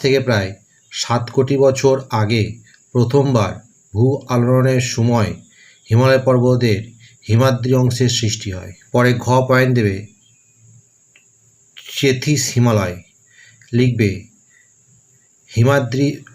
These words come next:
উত্তরে টেথিস বা তিব্বতীয় হিমালয় অবস্থিত। এটি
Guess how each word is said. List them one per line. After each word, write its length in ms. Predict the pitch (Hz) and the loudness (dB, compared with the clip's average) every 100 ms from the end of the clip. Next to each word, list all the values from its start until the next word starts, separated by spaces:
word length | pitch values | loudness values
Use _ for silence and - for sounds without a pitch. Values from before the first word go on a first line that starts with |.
| - 120 | -6 -6
উত্তরে 400 | - 135 120 95 - - _ _ - | -2 0 0 0 -6 -20 _ _ -4
টেথিস 400 | 120 120 139 120 120 | -4 -2 -4 -4 -2
বা 140 | 123 104 92 - _ _ _ - | -2 -2 -4 -12 _ _ _ -2
তিব্বতীয় 500 | 127 117 135 131 135 | -2 2 0 2 2
হিমালয় 320 | 117 120 123 104 | 2 2 2 2
অবস্থিত। 360 | 104 104 95 - - - _ _ - - - - 123 | 0 -4 -10 -12 -20 -20 _ _ -20 -20 -20 -4 -4
এটি 180 | 120 | 0